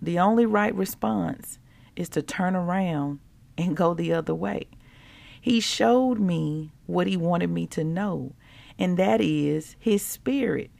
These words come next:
is available to all who receive Christ as their Savior.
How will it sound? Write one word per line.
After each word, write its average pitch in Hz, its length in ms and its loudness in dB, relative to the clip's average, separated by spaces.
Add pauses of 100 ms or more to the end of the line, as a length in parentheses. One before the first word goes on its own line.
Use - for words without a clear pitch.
(160)
is 180 180 2
available 165 800 0
to - 260 -8 (160)
all 190 680 0 (800)
who 190 80 2
receive 165 480 -4
Christ 180 640 -4
as 180 180 0
their 196 140 0
Savior. 208 680 -6